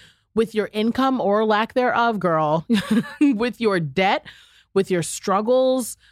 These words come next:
with your goals that you have and with your dreams and with your hopes. If you are in a place right now where you do not feel wanted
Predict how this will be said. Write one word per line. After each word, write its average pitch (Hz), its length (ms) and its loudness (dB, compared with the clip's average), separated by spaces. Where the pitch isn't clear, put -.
with 220 180 0
your 190 140 0
goals 220 480 0
that 233 140 -2
you 233 140 0
have 220 400 0
and 180 120 0
with 175 180 -4
your 160 100 0
dreams 208 640 0
and 170 80 -4
with 160 160 -6
your 165 100 -4
hopes. 196 520 -2
If 190 160 -6
you 220 100 0
are 254 80 -2
in 254 100 -2
a 233 60 -4
place - 600 -6
right 196 300 -2
now 175 480 -4
where 185 100 0
you 185 240 -2
do 240 160 -2
not 208 240 -2
feel 180 260 -2
wanted 156 760 -4